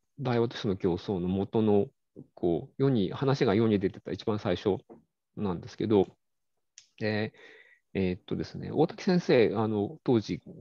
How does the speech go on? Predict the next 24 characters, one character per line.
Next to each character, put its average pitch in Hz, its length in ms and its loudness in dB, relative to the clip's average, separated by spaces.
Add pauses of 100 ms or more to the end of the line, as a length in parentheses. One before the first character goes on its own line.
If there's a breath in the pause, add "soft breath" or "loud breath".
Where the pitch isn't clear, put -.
(120)
東 127 240 -4
北 127 100 -2
大 101 100 2
学 90 60 -2
に 90 60 -6
い - 20 -8
ら 92 80 -8
し - 80 -12
た - 60 -4
大 123 80 0
滝 131 160 0
誠 120 100 2
一 117 120 2
先 120 180 0
生 98 720 2
が、 117 340 2 (520)
あ - 20 -12
の、 90 420 -10
組 127 140 -4
織 - 160 0
学 104 200 2
会 82 220 0
の、 80 240 -8
そ-、 127 200 -8